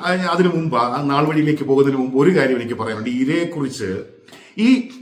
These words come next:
സംഭവവുമായി ബന്ധപ്പെട്ട് യഥാർത്ഥത്തിൽ സംഭവിച്ച കാര്യം ആ പെൺകുട്ടി പോലും അറിയാതെ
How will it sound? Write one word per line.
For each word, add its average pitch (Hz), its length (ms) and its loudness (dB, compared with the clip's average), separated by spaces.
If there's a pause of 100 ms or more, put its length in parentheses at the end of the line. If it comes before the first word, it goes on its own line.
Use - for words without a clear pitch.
(640)
സംഭവവുമായി 139 440 0
ബന്ധപ്പെട്ട് 107 640 -6 (280)
യഥാർത്ഥത്തിൽ 226 720 2
സംഭവിച്ച 139 380 -4
കാര്യം 120 280 -4
ആ 135 60 -2
പെൺകുട്ടി 135 420 -6
പോലും 160 340 -4
അറിയാതെ 107 500 -6